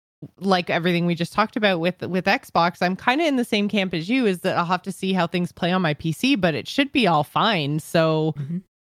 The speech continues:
Speaker 1: I, I don't think I'm gonna go for the Xbox on launch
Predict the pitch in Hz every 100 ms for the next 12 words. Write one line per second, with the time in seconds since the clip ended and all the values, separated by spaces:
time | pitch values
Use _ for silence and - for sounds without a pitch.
0 | - 170 175 175 180 180 180 208 196 190
1 | 180 175 170 165 208 175 170 - - 180
2 | 175 175 175 170 165 165 - -